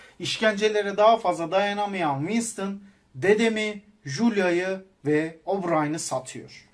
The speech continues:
Tabii yeri ayyuka çıkan dedemi yakalıyorlar ve büyük biraderin karşısına çıkarıyorlar. Büyük birader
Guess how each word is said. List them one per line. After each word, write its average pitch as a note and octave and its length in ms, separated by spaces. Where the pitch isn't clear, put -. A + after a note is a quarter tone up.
Tabii G3+ 560
yeri F3 300
ayyuka F#3 520
çıkan D3+ 380
dedemi D3 320
yakalıyorlar F#3+ 880
ve F#3 320
büyük G3 320
biraderin D#3 720
karşısına D3 580
çıkarıyorlar. A2 800
Büyük G#3 380
birader F#3 680